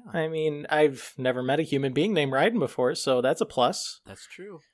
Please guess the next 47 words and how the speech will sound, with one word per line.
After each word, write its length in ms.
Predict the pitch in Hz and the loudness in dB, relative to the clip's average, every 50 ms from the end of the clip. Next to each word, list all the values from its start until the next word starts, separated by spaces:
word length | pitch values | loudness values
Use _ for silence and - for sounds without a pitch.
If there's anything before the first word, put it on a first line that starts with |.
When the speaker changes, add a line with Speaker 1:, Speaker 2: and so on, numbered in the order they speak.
| _ _ _ _ _ _ - | _ _ _ _ _ _ -4
Speaker 1:
Uh, 60 | 127 | -2
I 240 | 123 120 117 120 127 | 0 0 0 0 0
picked 400 | 120 - 143 135 - - - 127 | -2 -4 -6 -6 -6 -10 0 4
Bayek 420 | 139 127 143 156 185 214 214 - | 6 6 6 6 6 4 2 0
from 440 | - - - - - 151 131 123 123 | -6 -14 -14 -6 -4 -2 -2 -2 -2
Assassin's 420 | 117 - - 127 123 - - 135 | -4 -2 -2 -2 -2 -2 -6 -10
Creed 220 | - - 143 135 135 | -6 -2 0 2 4
Origins. 420 | 143 170 190 185 214 220 220 208 | 4 4 4 2 0 -2 -2 0
That's 220 | 160 139 147 - 165 | 2 2 2 2 0
a 20 | |
really 280 | 151 147 151 151 151 151 | 2 4 4 4 4 2
Speaker 2:
Oh. 20 | |
Speaker 1:
cool 340 | - - - 151 147 156 151 | -2 -2 2 4 6 6 6
sounding 400 | - - 165 151 147 147 151 143 | 4 2 0 0 0 -2 -4 -4
name. 300 | 143 143 143 151 165 165 - _ _ _ _ _ _ _ _ _ _ _ _ _ - | -4 -4 -4 -4 -6 -8 -12 _ _ _ _ _ _ _ _ _ _ _ _ _ -18
Speaker 2:
That 100 | 101 117 | -16 -16
is 100 | 147 - | -16 -16
cool. 320 | - - 107 104 113 123 _ _ _ _ _ _ _ _ _ _ - | -18 -18 -18 -18 -18 -20 _ _ _ _ _ _ _ _ _ _ -6
Speaker 1:
And 140 | - 127 127 | -6 -4 -4
I've 140 | 127 123 | -4 -4
never 180 | 127 131 127 131 | -6 -6 -6 -6
met 160 | 131 131 127 | -6 -4 -4
anyone 300 | 131 131 135 131 135 135 | -4 -6 -6 -8 -8 -8
named 200 | 135 139 135 131 | -8 -8 -6 -4
Bayek, 360 | 123 120 120 127 143 156 - - - _ _ | -2 -2 -2 -2 -4 -6 -8 -12 -18 _ _
and 240 | - 135 139 139 135 | -8 -8 -8 -6 -6
he's 140 | 170 240 247 | -4 0 4
a 60 | 220 | 6
likable 340 | 185 180 165 - 151 147 147 | 6 6 6 6 4 4 4
dude, 360 | 139 139 143 165 220 247 - - _ _ _ _ _ _ | 4 4 2 2 2 0 -4 -8 _ _ _ _ _ _
Speaker 2:
Yeah. 120 | 104 107 | -10 -4
Speaker 1:
so 60 | 120 180 | 2 4
that's 240 | 220 277 285 - | 4 4 4 2
good. 320 | - - 135 123 131 190 208 - _ _ _ _ _ | 0 2 4 4 4 2 0 -4 _ _ _ _ _
Speaker 2:
Yeah. 360 | - 110 127 196 240 220 135 - - _ _ _ _ | -12 -10 -8 -8 -10 -12 -14 -18 -20 _ _ _ _
Speaker 1:
And 220 | - 147 143 147 143 | -6 -4 -2 0 2
then 520 | 147 151 151 147 147 147 147 139 135 - - | 2 4 4 4 2 2 0 -2 -4 -6 -4
the 140 | 151 139 139 | 0 2 2
other 260 | 135 123 135 131 131 | 4 4 2 0 0
guy 240 | 123 127 120 120 120 | -2 -2 -2 -2 -4
name 180 | 120 117 120 | -6 -8 -8
I 100 | 117 117 | -10 -10
picked 280 | 117 - - 123 - - | -10 -8 -10 -10 -8 -10
was 100 | 131 120 | -12 -12
boring 300 | 120 - 127 123 120 123 | -6 -4 -4 -2 -2 -4
old 220 | 123 120 117 113 - | -4 -6 -6 -6 -6
Drake 460 | - 123 117 117 117 120 - - _ | -4 -2 -2 -2 -4 -6 -10 -16 _